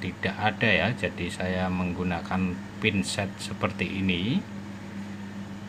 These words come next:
Jadi tombol switch on off-nya ini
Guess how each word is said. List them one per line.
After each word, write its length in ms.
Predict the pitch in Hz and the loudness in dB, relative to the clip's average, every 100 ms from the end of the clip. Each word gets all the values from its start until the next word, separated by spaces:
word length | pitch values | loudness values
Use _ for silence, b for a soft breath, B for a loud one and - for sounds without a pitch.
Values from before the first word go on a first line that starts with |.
| - - - - - - - - 101 98 - | -10 -10 -10 -10 -10 -10 -10 -10 -10 -8 -8
Jadi 480 | 87 95 92 92 92 | -6 0 4 4 4
tombol 720 | 92 92 92 90 90 90 90 | 2 2 4 4 4 4 2
switch 480 | 90 - 98 95 98 - | 0 -2 0 0 0 0
on 160 | 95 90 | 0 0
off-nya 400 | 92 92 92 92 | 0 0 0 2
ini 160 | 98 | 2